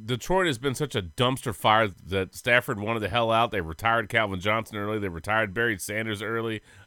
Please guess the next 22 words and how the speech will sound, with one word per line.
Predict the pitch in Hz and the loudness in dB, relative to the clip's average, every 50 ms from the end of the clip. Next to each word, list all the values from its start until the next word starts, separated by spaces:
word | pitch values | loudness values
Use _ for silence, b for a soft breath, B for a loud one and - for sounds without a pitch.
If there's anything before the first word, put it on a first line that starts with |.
| b | b
I | - 117 | -2 0
mean, | 120 117 107 101 87 | 2 2 0 0 -2
come | - 139 139 131 | 0 0 2 4
on. | 117 110 98 85 71 - _ b b b b b b b b b b b b b _ _ _ _ _ _ _ _ - - - | 4 4 4 2 -2 -6 _ b b b b b b b b b b b b b _ _ _ _ _ _ _ _ -20 -8 2
Dude, | - 151 165 170 143 104 73 - - _ _ _ - | 6 8 10 10 10 8 4 0 -8 _ _ _ 2
dude, | - 131 131 117 95 78 78 - b b b b b b | 6 8 8 8 6 4 -2 -10 b b b b b b
there's | 131 127 117 | 0 0 2
been | 120 139 | 4 6
all | 147 151 156 | 6 6 6
kinds | 151 - 147 143 127 | 6 4 2 2 2
of | 117 | -2
stories | - - 135 135 127 117 107 | -2 2 4 4 4 4 2
and | 113 | 2
memes | 110 113 117 120 110 98 | 2 2 2 2 0 0
floating | - 131 120 113 107 | 0 0 0 2 2
around. | 104 107 107 107 104 104 | 2 4 4 4 4 4
Like, | 98 92 90 87 80 | 4 4 2 2 0
they're | - 95 98 | 0 0 2
like, | 101 98 95 90 82 - _ _ _ _ _ _ _ _ _ _ _ _ - - | 4 4 4 2 0 -2 _ _ _ _ _ _ _ _ _ _ _ _ -8 -2
uh, | - 120 131 120 104 101 - | 2 4 6 6 4 4 0
you | - 113 110 120 | -2 0 2 4
know, | 104 101 95 87 87 85 | 4 4 4 2 2 -2